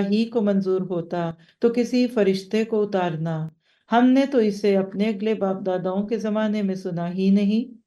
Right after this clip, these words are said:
वही कहानी कि हमारे बाप दादा नहीं करते थे तो हम कैसे करें? "यकीनन इस शख्स को जुनून है, बस तुम इसे एक वक्त मुकर्रर तक ढील दो।"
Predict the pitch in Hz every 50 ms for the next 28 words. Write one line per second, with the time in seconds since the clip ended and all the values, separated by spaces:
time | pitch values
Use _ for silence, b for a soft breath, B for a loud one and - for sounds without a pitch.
0 | _ - 208 240 262 277 262 - 220 190 190 190 160 160 160 156 - _ _ _
1 | _ _ _ _ _ - 190 190 202 208 208 185 196 202 208 196 202 214 208 202
2 | 214 214 220 220 214 220 202 208 - 214 202 208 202 208 202 190 180 175 196 190
3 | 190 208 202 202 202 202 220 240 - - _ _ b b b b b b b -
4 | 233 240 233 285 262 294 311 302 311 311 302 - - 240 247 - - 262 262 202
5 | 190 196 185 185 190 196 208 214 208 190 190 165 160 156 156 b b b b b
6 | - 247 269 269 269 277 254 240 240 226 233 240 226 226 220 208 196 214 208 208
7 | 208 - 226 220 214 202 202 202 196 196 208 202 202 226 226 214 196 196 175 190
8 | 202 214 220 175 180 170 165 156 151 -